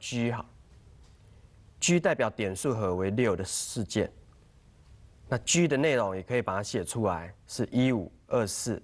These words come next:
三三、四二跟五一。所以 G 这个事件的几率则是三十六分之五。好，那我们会发现 F 跟 G 的交集是五一，那它的几率三十六分之一，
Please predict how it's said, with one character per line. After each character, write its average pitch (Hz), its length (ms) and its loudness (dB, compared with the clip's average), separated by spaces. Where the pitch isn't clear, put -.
三 110 300 -2
三、 104 380 -4
四 - 380 -6
二 113 220 0
跟 110 260 2
五 90 200 -4
一。 104 200 0
所 143 140 2
以 135 40 2
G 165 320 2
这 156 120 2
个 135 100 2
事 - 180 -4
件 127 320 0
的 104 140 4
几 113 240 0
率 113 240 2
则 90 160 -4
是 101 100 -2
三 110 280 -2
十 107 140 -6
六 104 200 0
分 101 260 -2
之 98 200 -2
五。 80 100 -2
好， - 260 -2
那 135 180 0
我 110 40 0
们 107 140 -4
会 131 160 0
发 120 200 0
现 117 260 -2
F 135 360 0
跟 143 260 0
G 139 220 -2
的 120 120 2
交 123 280 0
集 92 280 -10
是 104 320 -6
五 95 180 0
一， 113 280 2
那 131 140 2
它 143 160 0
的 131 80 0
几 131 160 -6
率 127 160 2
三 120 260 0
十 110 100 -6
六 120 180 2
分 110 200 0
之 104 200 0
一， 107 120 0